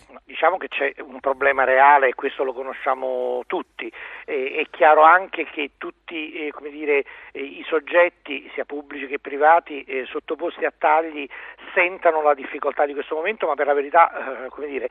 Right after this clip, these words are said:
sentiamo anche noi la difficoltà di questi soggetti e anche la responsabilità delle scelte.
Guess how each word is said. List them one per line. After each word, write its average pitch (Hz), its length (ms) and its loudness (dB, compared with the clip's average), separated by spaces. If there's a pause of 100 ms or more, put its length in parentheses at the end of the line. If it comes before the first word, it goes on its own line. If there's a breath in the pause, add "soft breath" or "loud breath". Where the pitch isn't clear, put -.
(240 loud breath)
sentiamo 151 380 0
anche 170 220 -2
noi 180 160 -2
la 156 100 4
difficoltà 143 640 0
di 135 100 -8
questi 139 320 -12
soggetti 143 640 -4
e 143 140 -4
anche 156 420 0
la 143 120 2
responsabilità 143 800 -4
delle 139 200 -8
scelte. 127 480 -10